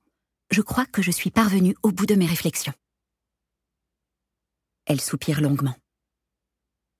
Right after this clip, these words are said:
En prenant conscience de ma bêtise, je me suis sentie précisément plus proche de vous, les bêtes.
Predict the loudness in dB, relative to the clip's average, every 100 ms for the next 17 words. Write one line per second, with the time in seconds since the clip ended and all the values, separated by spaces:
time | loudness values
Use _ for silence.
0 | _ _ _ _ _ _ _ -2 0 2
1 | 2 2 -2 -2 0 0 2 0 2 -2
2 | -2 -4 -4 -6 _ _ _ _ _ _
3 | _ _ 2 2 0 -2 -2 -2 -2 0
4 | -2 0 0 2 2 0 -6 -2 -2 0
5 | 0 0 -2 -6 _ _ _ _ _ _
6 | _ 0 2 -2 -6 -18